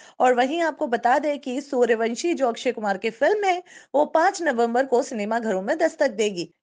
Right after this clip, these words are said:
इसमें अक्षय कुमार और कैटरीना कैफ की जोड़ी नजर आने वाली है। काफी वक्त के बाद अक्षय और कैटरीना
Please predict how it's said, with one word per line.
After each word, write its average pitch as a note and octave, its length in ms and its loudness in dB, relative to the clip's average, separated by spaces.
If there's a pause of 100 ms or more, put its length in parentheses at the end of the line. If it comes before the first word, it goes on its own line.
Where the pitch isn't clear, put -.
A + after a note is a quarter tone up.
इसमें D4 480 0
अक्षय B3 360 -2
कुमार C#4 440 0
और D#4 240 4
कैटरीना A#3+ 540 -4
कैफ G3+ 300 2
की C#4 120 -2
जोड़ी A3+ 300 0
नजर G#3+ 280 -2
आने B3+ 220 -2
वाली C4+ 260 -2
है। E4 120 0
काफी A#3 360 0
वक्त A3 300 0
के A#3 160 -2
बाद A#3 380 4
अक्षय B3+ 380 0
और B3 260 2
कैटरीना C#4+ 600 -2